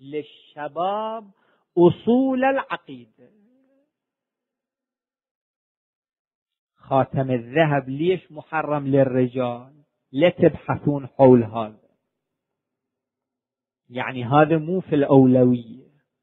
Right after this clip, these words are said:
لأن ما إلى نهاية، البحث في الفروع ما إلى نهاية. خاتم الذهب ليش محرم؟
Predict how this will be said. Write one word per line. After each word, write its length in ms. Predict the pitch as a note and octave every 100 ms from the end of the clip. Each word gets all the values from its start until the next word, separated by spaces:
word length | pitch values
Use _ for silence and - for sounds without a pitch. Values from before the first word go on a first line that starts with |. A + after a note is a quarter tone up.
| _ _ _ _ _ _ _ _ _ _ _ _ _ _ _ _ _
لأن 340 | B2 C3 C3+
ما 260 | C#3 G3+ C4
إلى 160 | B3 G#3
نهاية، 480 | E3+ D3+ D#3 C#3+ D#3+ _ _ -
البحث 680 | D3+ C#3+ C3+ B2 D3 C#3 _ _ -
في 100 | F3
الفروع 600 | E3 _ G3 B3 D4 A3+
ما 260 | C4+ B3
إلى 180 | F#3 D#3+
نهاية. 500 | C#3 B2+ C3 D3 E3+ _ _
خاتم 480 | F3+ G3+ G3 E3+
الذهب 520 | D#3 C3+ D#3 E3 C#3+ C#3+
ليش 320 | F#3 G3+ -
محرم؟ 640 | F3 E3 D3 C#3 C#3+